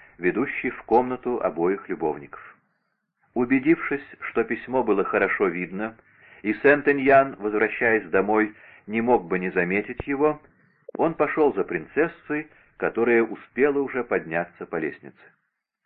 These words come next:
На площадке они расстались. Рауль сделал вид, что бесконечно благодарен её высочеству. Генриетта, искренне или притворно, ещё раз посочувствовала несчастному,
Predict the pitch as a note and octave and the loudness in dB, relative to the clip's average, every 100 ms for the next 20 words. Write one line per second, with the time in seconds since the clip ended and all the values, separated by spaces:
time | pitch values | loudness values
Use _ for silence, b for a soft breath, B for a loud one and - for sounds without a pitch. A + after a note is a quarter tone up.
0 | _ _ F#2 F#2+ F2+ - D3+ D#3+ - A2+ | _ _ -8 -4 -4 0 0 0 -2 -2
1 | C3 C#3+ - _ F2+ D#2+ D2 - _ _ | -4 -8 -12 _ -2 0 -4 -14 _ _
2 | b b b b b F#2 F#2+ A2 B2+ B2 | b b b b b 0 2 4 4 2
3 | F#2+ D#2 G2+ A2 G#2+ G#2 A#2 A#2 - - | -2 0 2 4 4 2 -2 -4 -12 -6
4 | F#2+ F#2+ - F#2 G#2 - F#2+ F2 F2 F2+ | -4 -4 0 0 0 -4 -6 -2 0 2
5 | F#2 G#2+ A#2 A2+ A2 A2 G#2+ - G2+ - | 4 4 2 -4 -4 -4 -4 -6 -6 -6
6 | - F2+ F#2 - b b b b b E2 | -8 -6 -6 -10 b b b b b -4
7 | A2 G#2+ B2 E3+ - _ - F2+ - - | 0 4 6 4 0 _ 0 0 0 -4
8 | D3+ - A2+ G2+ F#2 E2+ E2 G2 F#2 F#2+ | -8 -6 -6 -6 -6 -6 -6 -4 -4 -4
9 | G2 G2+ E3 D3 G2+ E2 B B B - | -4 0 2 2 0 -2 B B B -14
10 | D#2 - - A#2 D#3+ D#3 - C#3+ C#3+ C#3 | -10 -6 2 4 4 0 -6 -6 -6 -4
11 | C#3+ - - B2+ B2 A#2+ A#2+ - G#2+ G#2+ | -6 -6 -4 -2 -2 -2 -6 -2 0 -2
12 | - G2+ G2 | -6 -6 -6